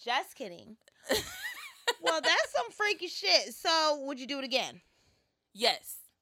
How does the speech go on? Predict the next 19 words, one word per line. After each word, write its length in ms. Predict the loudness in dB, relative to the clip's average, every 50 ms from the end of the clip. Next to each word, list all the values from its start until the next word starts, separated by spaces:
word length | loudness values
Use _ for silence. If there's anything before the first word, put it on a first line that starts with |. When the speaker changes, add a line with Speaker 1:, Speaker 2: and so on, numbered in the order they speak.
| _ _ -20 -20 -20 -2 4
Speaker 2:
I 260 | 6 8 10 10 10 8
actually 220 | 8 4 0 -2
Speaker 1:
Yes. 80 | -2 -2
Speaker 2:
want 200 | -4 -4 -4 -6
to 80 | -6
be, 300 | -2 0 0 0 -2 -2
like, 280 | 0 2 2 2 2 0
Speaker 1:
Yes. 220 | -4 -10 -16 -18 -20 -4 2 4
Speaker 2:
I 140 | 4 6 6 6 4
actually 240 | 2 2 -2 -4 -2
wanna 160 | -2 -2 0
have, 200 | 2 2 0 0
like, 160 | -2 -6 -6 -8 -10
a 80 | -10
full 320 | -10 -8 -6 -4 -4 -4 -6
strap. 400 | -6 -6 -6 -6 -6 -8 -12 -20 _ -20 -20 _
Speaker 1:
<laughs> 240 | _ _ _ _ -12 -10 0 8 10 10 10 8 8
Bitch, 280 | 6 6 6 6 4 2
what? 340 | 8 10 10 10 10 8